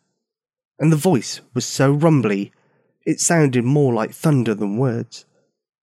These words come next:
But it was not loud. As if he had all the time in the world, the giant slowly rolled out,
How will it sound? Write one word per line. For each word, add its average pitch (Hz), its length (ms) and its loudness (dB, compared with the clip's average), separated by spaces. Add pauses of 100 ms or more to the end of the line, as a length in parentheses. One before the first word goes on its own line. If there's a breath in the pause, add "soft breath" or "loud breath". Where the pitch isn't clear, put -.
(240)
But 135 140 -4
it 170 60 0
was 139 160 -4
not 147 240 0
loud. 107 480 -4 (1500)
As 131 160 0
if 135 120 0
he 185 100 0
had 165 220 -2
all 143 160 2
the 147 100 0
time 165 200 0
in 190 80 2
the 208 60 0
world, 110 380 -2 (460)
the 127 80 -2
giant 120 640 -2
slowly 117 540 -2
rolled 117 360 -2
out, 98 340 -8